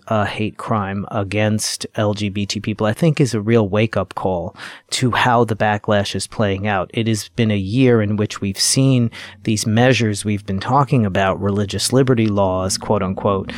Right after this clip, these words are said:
um, transgender bathroom bills, quote unquote, uh, conscience clause laws, others, all of it meant to demonize us, all of it creating, uh, attacks in legislatures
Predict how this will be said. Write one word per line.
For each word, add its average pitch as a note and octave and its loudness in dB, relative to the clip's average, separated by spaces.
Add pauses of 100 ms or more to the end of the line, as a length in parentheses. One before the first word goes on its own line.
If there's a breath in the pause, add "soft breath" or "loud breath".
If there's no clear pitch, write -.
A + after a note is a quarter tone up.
(240 loud breath)
um, F2+ -4
transgender A2+ -2
bathroom B2 2
bills, F#2+ -2
quote G2+ -2
unquote, F#2 -4 (320 loud breath)
uh, F#2 -2
conscience C3+ 2
clause G#2 0
laws, G2 -2
others, B2 2
all C#3 4
of A#2+ 2
it A2+ 0
meant A#2+ 2
to - -6
demonize C#3 4
us, C#3 2 (100)
all C#3 4
of A#2 2
it A#2+ 2
creating, A#2+ 4
uh, A2+ 2
attacks - -2 (100)
in A2+ 0
legislatures B2 2